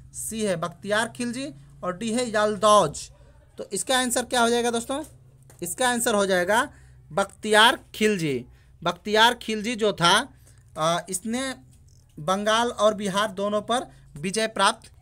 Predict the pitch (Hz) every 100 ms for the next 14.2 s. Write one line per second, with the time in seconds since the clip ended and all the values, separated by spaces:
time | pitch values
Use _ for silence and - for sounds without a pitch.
0 | - 185 165 160 120 151 208 214 190 -
1 | 202 202 - 202 233 - - - - 190
2 | 220 214 208 208 208 226 208 208 190 196
3 | 185 190 214 214 185 202 175 233 - -
4 | - _ 190 180 170 160 143 139 160 185
5 | 196 214 208 202 190 185 190 185 208 208
6 | 185 226 269 - _ - - 202 214 294
7 | - _ - - _ - 165 - 208 196
8 | - 208 202 254 240 196 175 165 - 131
9 | 120 131 202 247 311 _ _ _ _ _
10 | - 214 202 151 120 _ _ _ 220 285
11 | - 233 254 202 180 202 233 202 220 240
12 | 247 214 185 190 208 - _ - - 233
13 | - 285 277 - 233 233 214 196 - 170
14 | 123